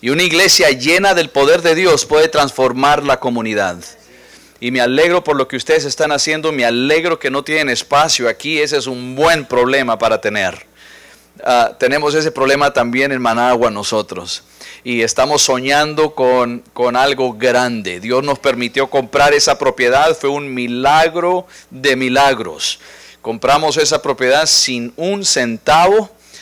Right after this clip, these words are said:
todavía la estamos pagando. Y es un gran reto, porque nada es gratis.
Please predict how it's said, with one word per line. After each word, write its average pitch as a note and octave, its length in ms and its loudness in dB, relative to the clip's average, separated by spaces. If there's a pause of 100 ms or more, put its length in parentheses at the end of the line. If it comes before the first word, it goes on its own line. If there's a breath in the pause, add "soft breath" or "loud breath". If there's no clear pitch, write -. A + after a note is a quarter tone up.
(160 loud breath)
todavía B2+ 280 4
la D3 80 2
estamos D#3+ 320 0
pagando. F3+ 640 0 (800 soft breath)
Y F3+ 160 0
es D3+ 180 0
un D3+ 140 -6
gran F3 240 2
reto, G3 480 0 (560 soft breath)
porque D3 280 -2
nada D3 280 4
es F3 60 2
gratis. F3+ 760 2